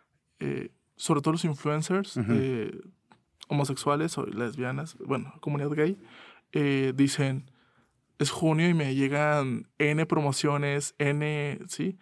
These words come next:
Speaker 1: "Pero pido patrocinio en agosto para un evento y",
Speaker 2: Ay, ni madre.
Speaker 1: ¿sí? Claro, también se aplaude el hecho de que, bueno, pero en ese mes podemos hacer cosas,
Speaker 2: Ujú.
Speaker 1: ¿no? O sea, eh, le, aparte de la marcha,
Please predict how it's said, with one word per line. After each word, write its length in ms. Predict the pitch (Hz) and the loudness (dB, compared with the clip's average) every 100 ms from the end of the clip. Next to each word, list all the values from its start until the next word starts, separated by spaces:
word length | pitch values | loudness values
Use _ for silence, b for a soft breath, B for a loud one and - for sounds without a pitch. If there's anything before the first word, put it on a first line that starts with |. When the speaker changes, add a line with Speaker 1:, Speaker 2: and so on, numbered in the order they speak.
| B B _ | B B _
Speaker 1:
"Pero 600 | 147 143 139 135 123 - | 4 6 6 4 2 2
pido 240 | 147 147 147 | 4 6 4
patrocinio 520 | 170 147 151 151 151 | -2 -2 -2 0 -2
en 260 | 143 131 | -2 -2
agosto 640 | 131 139 147 160 - 156 156 | -2 2 0 0 0 2 2
para 300 | 156 139 131 | 2 2 2
un 200 | 139 147 | 0 0
evento 480 | 143 139 143 165 170 | 0 0 0 2 2
y", 160 | 135 | 2
Speaker 2:
Ay, 140 | 113 104 | 2 -2
ni 80 | |
madre. 280 | 95 92 92 - | -4 -8 -10 -14
Speaker 1:
¿sí? 300 | - 151 208 - b b b b b b b b b b b b _ _ | -8 -4 -6 -8 b b b b b b b b b b b b _ _
Claro, 520 | 156 143 160 147 - - | 2 2 2 -4 -10 -4
también 280 | 143 139 135 | 0 0 0
se 120 | 170 | -2
aplaude 340 | 170 156 151 | 0 2 2
el 60 | 147 | 2
hecho 200 | 139 147 | 0 -4
de 60 | 135 | -6
que, 80 | |
bueno, 480 | 123 143 156 185 143 | -8 -4 0 2 0
pero 180 | - 131 | -6 -8
en 80 | 120 | -6
ese 200 | 135 196 | -4 -2
mes 500 | 202 143 160 - - - _ | -2 -2 -6 -10 -14 -20 _
podemos 300 | 135 123 131 | -4 -4 -4
hacer 240 | - 143 135 | -6 -8 -4
cosas, 720 | 143 165 - 135 - - - | -4 -2 -6 -12 -16 -16 -10
Speaker 2:
Ujú. 300 | 120 92 107 - | -8 -4 -6 -6
Speaker 1:
¿no? 200 | - - | -14 -14
O 60 | |
sea, 320 | - 143 - - B B B B - | -14 -14 -14 -16 B B B B -14
eh, 220 | - - - - | -12 -12 -16 0
le, 220 | 147 - 127 | 0 0 -2
aparte 300 | 113 - - | -4 -4 0
de 60 | 151 | 0
la 120 | 143 | 0
marcha, 400 | 135 147 156 - | 0 0 -2 -8